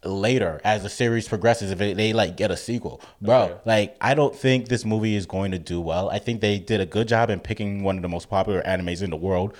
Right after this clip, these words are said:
Speaker 1: arguably
Speaker 2: Yeah.
Speaker 1: the most popular anime, arguably the most popular anime in the world currently. But honestly, I don't see this movie being a success in the,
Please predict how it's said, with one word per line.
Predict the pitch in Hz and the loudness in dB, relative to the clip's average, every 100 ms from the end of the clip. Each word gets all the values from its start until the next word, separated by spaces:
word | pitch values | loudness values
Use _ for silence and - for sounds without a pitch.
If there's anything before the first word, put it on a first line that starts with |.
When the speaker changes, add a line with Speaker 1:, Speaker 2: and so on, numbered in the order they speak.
| - | -4
Speaker 1:
arguably | 107 107 107 101 92 | 2 4 2 0 -2
Speaker 2:
Yeah. | |
Speaker 1:
the | 117 123 | 2 2
most | 98 - | 0 0
popular | 85 87 82 | -2 0 -2
anime, | 82 85 98 | -2 -4 -2
arguably | 95 139 151 113 78 78 82 _ _ - | 4 4 4 -2 -2 -8 -8 _ _ -10
the | 85 | -8
most | 78 - | -8 -10
popular | 78 82 82 | -12 -6 -6
anime | 85 85 | -4 -6
in | |
the | 82 | -6
world | 82 90 - - | -6 -8 -14 -10
currently. | 95 82 92 - - _ _ _ _ _ - - _ 85 | -6 -6 -8 -16 -20 _ _ _ _ _ -20 -20 _ -8
But | 78 127 98 - - _ _ _ _ - - - - | 4 4 4 -4 -20 _ _ _ _ -20 -20 -8 0
honestly, | 120 120 120 110 101 - _ - | 0 2 2 2 0 -6 _ -2
I | 98 113 | 2 2
don't | 117 - | 2 -2
see | - 110 101 98 92 95 | -4 -2 0 -2 -4 -6
this | 82 104 - | -2 -2 0
movie | 98 90 92 87 | -4 -2 -2 -4
being | 82 98 92 92 | -6 -4 -4 -4
a | 80 - | -8 -8
success | 90 - - 95 - - | -8 -6 -2 0 0 -4
in | - 95 | -6 -4
the, | 95 95 | -2 -4